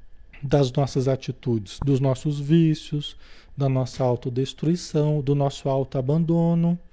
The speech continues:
né? Tudo isso gera impactos no corpo físico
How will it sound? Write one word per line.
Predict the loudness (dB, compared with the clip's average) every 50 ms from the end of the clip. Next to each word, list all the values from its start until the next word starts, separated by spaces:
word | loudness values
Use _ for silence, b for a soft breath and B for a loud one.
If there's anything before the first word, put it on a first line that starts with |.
| b b b b b b b b b b b b b b b -20 -20 -20 -20 -16 -10
né? | -6 -4 -2 -2 -2 -2
Tudo | 0 2 4 4
isso | 4 4 2 0
gera | 2 2 4 4 6 6 6 4
impactos | 2 0 0 0 2 2 2 0 -2 -2 -4 -2 0
no | 2 4 6 6 4
corpo | 4 4 4 4 4 2 0 -4
físico | -6 -4 -2 0 2 4 4 2 0 -2 -6 -2 -2 -2 -2